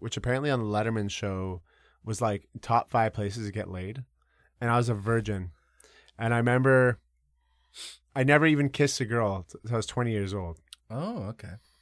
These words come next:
Speaker 1: So I never kissed a girl till I was twenty.
Speaker 2: Mm-hmm.
Speaker 1: And I remember
Speaker 2: Did you like it?
Speaker 1: Oh, wh-, which, kissing a girl?
Speaker 2: You
Speaker 1: Oh.
Speaker 2: kissed the girl?
Speaker 1: Yeah,
Speaker 2: You
Speaker 1: I
Speaker 2: liked
Speaker 1: liked her.
Speaker 2: it?
Speaker 1: Of course.
Speaker 2: All right.
Speaker 1: Yeah, the first girl I kissed, I actually dated for two years.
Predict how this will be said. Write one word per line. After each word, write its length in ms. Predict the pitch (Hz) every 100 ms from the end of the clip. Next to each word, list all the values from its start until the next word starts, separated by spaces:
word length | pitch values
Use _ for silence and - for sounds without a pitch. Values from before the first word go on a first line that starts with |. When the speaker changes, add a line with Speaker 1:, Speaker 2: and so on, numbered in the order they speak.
| _ -
Speaker 1:
So 160 | - 127
I 60 | 123
never 220 | 147 165
kissed 280 | - 151 131
a 20 |
girl 160 | 139
till 100 | 120
I 40 | 117
was 80 | -
twenty. 360 | - 110 87 85
Speaker 2:
Mm-hmm. 240 | 107 101 123 131 _ _ _ -
Speaker 1:
And 220 | 120 120
I 140 | 117 135
remember 360 | 147 139 131
Speaker 2:
Did 60 | 131
you 40 |
like 200 | 131 120
it? 160 | 185 - _ _ _ _ _ _ _ _ _
Speaker 1:
Oh, 280 | 131 151 147
wh-, 300 | - 127 135
which, 220 | 131 127
kissing 280 | - 127 -
a 60 | 127
girl? 280 | 120 131 170 - _ _ -
Speaker 2:
You 140 | 123
Speaker 1:
Oh. 80 | 110
Speaker 2:
kissed 200 | 156 -
the 60 | 131
girl? 460 | 127 135 139 131 - - -
Speaker 1:
Yeah, 220 | 175 202
Speaker 2:
You 60 | 127
Speaker 1:
I 20 |
Speaker 2:
liked 40 |
Speaker 1:
liked 220 | 117 139 196
her. 60 |
Speaker 2:
it? 100 | 208 -
Speaker 1:
Of 60 | 156
course. 540 | - 339 - - - -
Speaker 2:
All 80 |
right. 360 | 127 175 151 175 _ -
Speaker 1:
Yeah, 180 | 165 131
the 100 | 120
first 300 | - 180 -
girl 100 | 185
I 80 | 156
kissed, 280 | 170 160
I 80 | 131
actually 180 | 120 123
dated 200 | 123 113
for 60 | 107
two 180 | - 110
years. 380 | 101 82 -